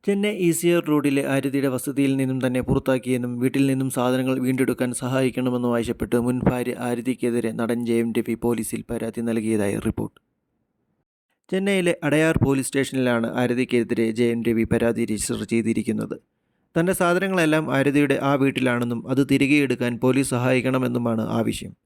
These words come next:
അതേസമയം ഭാര്യയ്ക്കും മക്കൾക്കും ഒപ്പമുള്ള ചിത്രങ്ങളെല്ലാം ജെ എൻ രവി സോഷ്യൽ മീഡിയ അക്കൗണ്ടുകളിൽ നിന്നും നീക്കം ചെയ്തിട്ടുണ്ട്.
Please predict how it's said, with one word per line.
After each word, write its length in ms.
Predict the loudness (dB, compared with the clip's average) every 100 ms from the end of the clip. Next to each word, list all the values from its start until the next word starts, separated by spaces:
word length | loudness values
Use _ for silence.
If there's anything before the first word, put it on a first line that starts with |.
| _ _ _ _ _ _ -4
അതേസമയം 580 | 2 2 2 0 0 2
ഭാര്യയ്ക്കും 500 | 2 2 2 0 0
മക്കൾക്കും 420 | 0 2 2 2 0
ഒപ്പമുള്ള 400 | 0 0 2 2
ചിത്രങ്ങളെല്ലാം 640 | 0 0 0 2 2 0
ജെ 120 | 2 0
എൻ 120 | 2
രവി 240 | 2 2
സോഷ്യൽ 360 | 0 0 2 2
മീഡിയ 280 | 2 2 0
അക്കൗണ്ടുകളിൽ 520 | 0 0 2 2 2
നിന്നും 280 | -2 -4 -2
നീക്കം 280 | -2 -2 -2
ചെയ്തിട്ടുണ്ട്. 520 | 0 0 0 -4 -6